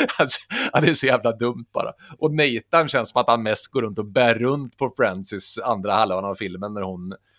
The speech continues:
har drabbats av det här viruset. Men jag tycker nog att, eh, den här filmen trots allt är värd en trea i min bok. Jag tycker att, fan, gillar man den här typen av, och vem gör inte det? Vem, vem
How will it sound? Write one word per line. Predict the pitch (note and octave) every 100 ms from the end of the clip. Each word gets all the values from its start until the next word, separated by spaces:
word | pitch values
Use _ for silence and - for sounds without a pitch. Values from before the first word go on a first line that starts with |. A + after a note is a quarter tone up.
| _
har | G2+ G2 A2
drabbats | G2 A2 G#2+ G2+ A2+ -
av | G#2+
det |
här | G2
viruset. | G2 G#2+ G#2+ G#2 B2 - _ _ - - -
Men | D3+
jag | A3+
tycker | C4+ G3+ A3
nog | G#3 D3
att, | C#3+ C3+ _ -
eh, | C3+ C3 B2+
den | C#3+
här | C3 A#2+ A#2 A#2
filmen | - A#2+ G2 A2 A2
trots | B2+ -
allt | G2 F#2+
är | G#2+
värd | F#2 C3+ D#3
en | D3
trea | - D3+ D3 F#2+ G2 F3
i | D#3+
min | A2+ F#2+
bok. | G2 G2 - -
Jag | A#2+ D#3 F#3+ A#3+ D4 D#4+ _ _ D#4+
tycker | - G3 -
att, | D#3+ C3+ - -
fan, | - - - -
gillar | - D#3+ F#3+ G#2+ G2
man | D3+ B3
den | C4+
här | F3
typen | - A2+ F#2 A#2
av, | G#2+
och | G#2 B2
vem | C3 B2
gör | G#2 G2
inte | A2+ F#2+
det? | A2
Vem, | A2 B2+ C3+ - -
vem | D3 F3+ D3+